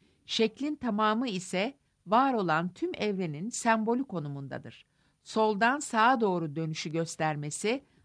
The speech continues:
aynı zamanda evrenin, gezegenlerin ve galaksilerin hareket halinde olduğunun da bir işaretidir. Kısacası bu sembol bizzat varoluşun ve varoluşu meydana getiren dört büyük kuvvetin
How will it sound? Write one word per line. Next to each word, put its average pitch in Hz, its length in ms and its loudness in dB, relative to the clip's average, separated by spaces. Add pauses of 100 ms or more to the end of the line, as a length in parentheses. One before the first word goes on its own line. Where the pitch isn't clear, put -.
(120)
aynı 262 300 4
zamanda 175 640 0
evrenin, 185 500 -2
gezegenlerin 175 840 -2
ve 175 80 0
galaksilerin 175 840 0 (300)
hareket 240 400 0
halinde 190 500 2
olduğunun 165 640 -2
da 240 160 2
bir 233 120 -2
işaretidir. 151 840 -4 (380)
Kısacası 202 640 0
bu 214 80 -4
sembol 185 640 0
bizzat 220 540 -2
varoluşun 220 760 0
ve 175 200 -2
varoluşu 214 520 0
meydana 190 400 -2
getiren 175 580 -2
dört 277 280 0
büyük 214 240 -10
kuvvetin 175 560 -6